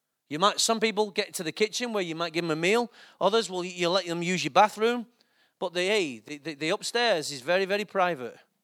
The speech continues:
In fact, the most room, the only room you're gonna use in my house is my bathroom. You're not coming to my bedroom.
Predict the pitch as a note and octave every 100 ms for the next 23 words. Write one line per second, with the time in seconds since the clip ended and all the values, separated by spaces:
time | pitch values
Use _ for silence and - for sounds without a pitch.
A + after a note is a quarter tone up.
0 | _ _ _ _ _ _ _ _ _ _
1 | _ _ _ _ _ _ _ C#3+ C#3+ G#3
2 | E3+ F#3+ A#3 - F#3+ F#3+ F3 D#3 A3+ B3
3 | A3 G3+ F#3 G3 F3+ G#3 F#3+ D#3 E3+ F3
4 | D#3 D#3 - D3 E3 E3 D#3+ C#3 F3+ E3
5 | D#3+ C3+ A2+ - - _ F#3 F#3+ G3+ F#3+
6 | F3+ E3+ F3 D3+ C#3